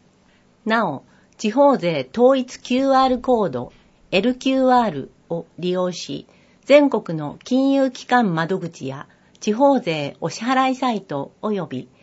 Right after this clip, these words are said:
スマホ決済での納付も可能です。詳しくは地方税お支払いサイトをご覧ください。キューアールコードが掲載されています。なお、固定資産税、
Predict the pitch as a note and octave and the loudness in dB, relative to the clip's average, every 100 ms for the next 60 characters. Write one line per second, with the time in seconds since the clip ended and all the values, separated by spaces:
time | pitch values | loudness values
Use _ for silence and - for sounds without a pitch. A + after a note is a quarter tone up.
0 | _ - A3 G#3 C4 C#4 C#4+ - F#3+ E3+ | _ -4 -2 0 0 -2 -2 -4 -6 -4
1 | G#3+ E3+ E3 F3+ F#3+ F#3 F#3 A3+ - - | -4 -4 -2 -2 -4 -4 -6 -6 -10 -8
2 | E3+ E3 D3+ C#3+ - - _ _ _ _ | -6 -6 -8 -10 -14 -20 _ _ _ _
3 | _ - B3 C4 C#4+ - D#3 C#3 A#2+ _ | _ -6 0 2 0 -8 -8 -6 -8 _
4 | _ - - A#3 C#4 C4 F3 D3 C#3+ - | _ -10 -4 2 2 2 -2 -4 -4 -8
5 | E3 G#3+ B3+ B3 A#3 A#3 G3+ - C3+ - | -8 -2 0 0 -2 -4 -6 -6 -14 -16
6 | - _ _ G#3 - _ F3+ E3+ E3+ E3 | -20 _ _ -8 -8 _ -8 -6 -6 -10
7 | D#3+ D3+ D3 C#3+ _ _ _ _ _ _ | -12 -14 -16 -18 _ _ _ _ _ _
8 | - A3+ A3 G#3+ G#3 G3 F#3+ F3+ D3 C#3+ | -6 -2 2 2 0 -2 -4 -4 -6 -10
9 | D3 - - F3 E3+ E3+ E3 - D#3+ D3 | -14 -16 -10 -8 -6 -8 -8 -10 -12 -12
10 | C#3+ C#3 C3+ C#3 - _ _ _ _ _ | -12 -10 -12 -14 -20 _ _ _ _ _
11 | G#3 G#3+ C#3 _ _ _ _ _ _ _ | -4 -4 -6 _ _ _ _ _ _ _
12 | - A3 G#3+ C4 C#4 B3+ A#3 B3 A#3+ F3+ | -8 -4 0 0 0 -4 -4 -2 -2 -4
13 | D3 D3 C3 | -6 -6 -8